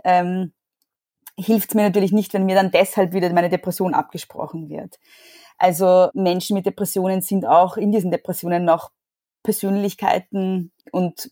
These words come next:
bringen all das mit, was sie auch ohne die Depression mitbringen. Und deshalb sieht die Depression von Person zu Person sehr unterschiedlich aus und man kann's von außen eigentlich nicht sagen.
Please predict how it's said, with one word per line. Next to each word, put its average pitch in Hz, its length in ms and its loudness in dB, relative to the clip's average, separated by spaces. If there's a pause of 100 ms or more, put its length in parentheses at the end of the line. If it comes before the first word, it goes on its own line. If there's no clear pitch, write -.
bringen 185 580 0 (360)
all 175 160 4
das 190 220 2
mit, 196 220 0
was 180 180 0
sie 185 140 0
auch - 280 0
ohne 208 200 4
die 160 80 -4
Depression 175 500 -2
mitbringen. 175 720 -4 (520)
Und 185 160 -4
deshalb 175 280 2
sieht 190 240 -2
die 196 80 -2
Depression 180 460 0
von 180 160 -4
Person 175 320 -4
zu 170 100 -8
Person 175 300 -2
sehr - 120 -4
unterschiedlich 185 540 -4
aus 165 460 4 (380)
und 180 180 0
man 175 120 2
kann's - 580 0 (220)
von 175 260 -2
außen 165 640 2
eigentlich 165 420 2
nicht 170 240 -6
sagen. 143 480 -6